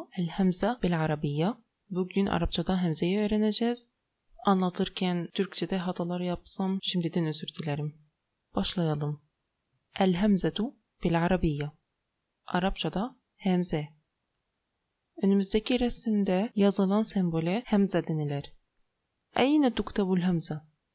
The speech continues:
Hemze nerede yazılır? في أول الكلمة, yani kelimenin başında yazılabilir. Örneğin, ekala, yani yedi. الولد, çocuk yani. Ente,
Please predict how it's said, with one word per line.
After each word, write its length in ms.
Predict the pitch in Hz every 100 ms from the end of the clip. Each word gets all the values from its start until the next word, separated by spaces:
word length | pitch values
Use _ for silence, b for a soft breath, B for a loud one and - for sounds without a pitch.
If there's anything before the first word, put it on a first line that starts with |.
| _
Hemze 680 | _ 208 214 202 202 254 - _ _ -
nerede 400 | 214 247 254 190
yazılır? 680 | 170 165 - 156 151 - _ _ _ _ _ _ _ _ _ _ _ _ -
في 180 | 196 -
أول 280 | 240 254
الكلمة, 680 | 233 - 190 175 170 208 - - _ _ -
yani 320 | 165 156 -
kelimenin 480 | 185 170 180 190 170
başında 380 | 180 - 208
yazılabilir. 720 | 226 233 240 240 233 240 240 _ _ _ _ _ _ _ -
Örneğin, 680 | 180 165 156 202 214 _ _ _
ekala, 640 | 220 - 175 156 226 - _ _ _ _ _ _
yani 280 | - 151 151
yedi. 400 | 151 151 220 - _ _ _ _ _ -
الولد, 720 | 160 160 165 160 156 196 302 _ _ _ _ _ _ _ _ -
çocuk 420 | - 160 170 -
yani. 440 | 151 160 269 - _ _ - 233
Ente, 420 | 196 185 220